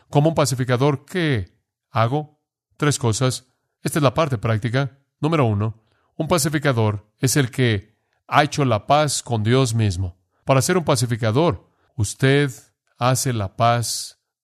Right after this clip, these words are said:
con Dios. Eso significa que usted ha aceptado el evangelio de la paz. Me encanta esa frase. Es usada en varias partes en el Nuevo Testamento. Quizás una que es más conocida por usted sería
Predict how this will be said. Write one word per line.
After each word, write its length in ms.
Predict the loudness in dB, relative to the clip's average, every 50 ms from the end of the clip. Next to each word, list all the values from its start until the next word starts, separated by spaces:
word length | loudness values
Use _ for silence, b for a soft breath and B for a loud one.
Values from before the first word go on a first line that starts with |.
| _ _ _
con 180 | -8 -6 -4 -2
Dios. 420 | -2 -2 -4 -6 -8 -14 -18 _ _ _ _ _ _ _ _ _
Eso 220 | 0 0 2 2
significa 540 | 2 2 4 4 4 4 2 2 2 0 0
que 80 | 0 0
usted 220 | 0 2 4 4
ha 60 | 4
aceptado 480 | 4 2 0 -2 0 2 2 2 2 2
el 80 | 0 -2
evangelio 440 | -2 -2 -4 -2 -2 0 0 2
de 100 | 2 2
la 140 | 0 0 0
paz. 460 | 0 0 0 0 -2 -6 -10 -14 _ _ _ _ _ _ _
Me 100 | -8 -6
encanta 300 | -2 0 0 0 0 -2
esa 180 | -2 -2 -2 -2
frase. 440 | 0 0 0 0 2 0 0 -2 -2 -4 _ _ _ _ _
Es 140 | -2 0 0
usada 300 | 2 2 4 2 4 2
en 80 | 2 2
varias 280 | 2 2 0 -2 0
partes 540 | 0 0 -2 -2 -2 -6 -6 -6 -6 -6 -4
en 100 | -4 -2
el 80 | 0 0
Nuevo 200 | 0 0 -2 -2
Testamento. 680 | -4 -4 -2 -2 0 0 0 0 0 -2 -2 -2 b b b b b b
Quizás 380 | -4 0 2 4 4 4 4 2
una 260 | 0 2 2 2 2
que 200 | 2 2 2 2
es 340 | 2 2 0 -4 -4 -6 -4
más 320 | 0 2 4 4 2 2
conocida 460 | 2 2 2 2 2 4 4 4 4 2
por 120 | 2 0
usted 360 | 0 0 0 2 2 2 2
sería 500 | 0 0 0 2 2 2 2 2 0 -2